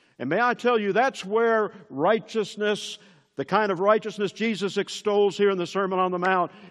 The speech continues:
extraordinary righteousness, that's where it must begin.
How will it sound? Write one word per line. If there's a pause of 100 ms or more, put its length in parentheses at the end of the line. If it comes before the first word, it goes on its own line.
extraordinary
righteousness, (1400)
that's
where
it
must
begin.